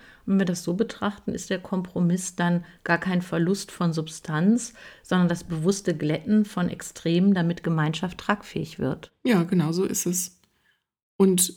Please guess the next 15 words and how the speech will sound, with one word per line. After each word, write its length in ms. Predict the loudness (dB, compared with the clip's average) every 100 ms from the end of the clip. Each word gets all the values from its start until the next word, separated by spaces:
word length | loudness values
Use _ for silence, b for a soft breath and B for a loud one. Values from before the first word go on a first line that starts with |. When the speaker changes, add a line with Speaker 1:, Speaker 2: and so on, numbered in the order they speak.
| 0
Speaker 2:
wir 180 | 4 6
haben 140 | 8
ja 480 | 8 6 4 2 0
auch 160 | -2 -2
schon 500 | -2 -2 -2 -2 -4 -8
verschiedentlich 760 | -2 0 2 4 4 4 0 0
das 200 | 0 4
mosivische 640 | 4 4 2 2 2 -2
Pflaster 540 | -6 -4 -2 -2 -4
erwähnt, 460 | -4 -2 0 -2 -2
also 220 | -4 -6
dieses 480 | -6 -6 -4 -6 b b b -2 2 2 0
Schachbrettmuster, 960 | -6 -2 -2 0 2 2 2 0 -2 -4 B B 0
der 180 | 4 6
regelmäßige 1000 | 6 6 4 4 4 2 2 2 0